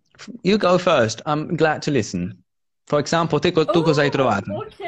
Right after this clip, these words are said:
Speaker 2: Let, let me see. Ok. Again, those maybe are Ameri-, forse sono quelle espressioni americane, però. You
Speaker 1: Mm.
Speaker 2: kill two birds with one stone.
Speaker 1: Ah, in Britain it's
Speaker 2: Kill
Speaker 1: used
Speaker 2: two
Speaker 1: too.
Speaker 2: birds.
Speaker 1: Yes,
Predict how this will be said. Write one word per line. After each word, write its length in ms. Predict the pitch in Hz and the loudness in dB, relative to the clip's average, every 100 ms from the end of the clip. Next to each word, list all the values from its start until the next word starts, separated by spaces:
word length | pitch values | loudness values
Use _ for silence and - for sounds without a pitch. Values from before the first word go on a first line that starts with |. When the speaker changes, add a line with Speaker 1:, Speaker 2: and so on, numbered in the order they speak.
| 302 277 - _ - | -6 -8 -14 _ -18
Speaker 2:
Let, 160 | 285 - _ _ _ | -18 -18 _ _ _
let 180 | 262 294 | -20 -20
me 160 | 285 302 | -20 -20
see. 500 | 294 - 262 226 196 - | -20 -20 -18 -18 -12 -10
Ok. 260 | 262 202 - _ - 370 762 _ _ _ _ _ _ _ _ _ _ 403 _ _ _ _ - | -8 -8 -12 _ -20 -20 -20 _ _ _ _ _ _ _ _ _ _ _ _ _ _ _ -14
Again, 420 | 208 196 175 180 196 | -10 -10 -12 -16 -20
those 280 | 196 208 208 | -16 -16 -16
maybe 260 | 202 202 196 | -16 -12 -10
are 140 | 196 | -10
Ameri-, 400 | 190 196 190 208 | -10 -14 -14 -18
forse 280 | - 214 247 | -18 -16 -16
sono 240 | 214 196 | -16 -16
quelle 300 | - 202 196 | -16 -14 -12
espressioni 460 | 185 - 180 - 190 | -14 -18 -18 -14 -12
americane, 580 | 196 190 - 165 160 - | -12 -12 -14 -16 -16 -20
però. 160 | _ _ _ - _ _ | _ _ _ -20 _ _
You 220 | - 359 - | 0 2 2
Speaker 1:
Mm. 40 | |
Speaker 2:
kill 220 | 311 311 | 0 -2
two 240 | - 320 254 | -6 -14 -10
birds 380 | 233 226 226 202 202 | -10 -10 -12 -14 -14
with 100 | - - | -14 -10
one 200 | 233 220 | -10 -10
stone. 560 | - - 247 208 175 - _ _ _ - 143 _ _ - - | -20 -18 -14 -14 -16 -20 _ _ _ -14 -14 _ _ -14 -4
Speaker 1:
Ah, 180 | 175 170 | 0 2
in 140 | 151 | 4
Britain 420 | 151 147 - 135 | 4 2 2 2
it's 200 | 127 117 | 2 2
Speaker 2:
Kill 140 | 127 113 | 2 2
Speaker 1:
used 200 | 107 - | 0 -6
Speaker 2:
two 80 | - | -4
Speaker 1:
too. 120 | 95 | -4
Speaker 2:
birds. 280 | 101 101 - _ _ _ _ _ _ _ _ _ _ _ _ | -4 -12 -16 _ _ _ _ _ _ _ _ _ _ _ _
Speaker 1:
Yes, 360 | 117 101 82 | -2 -2 -4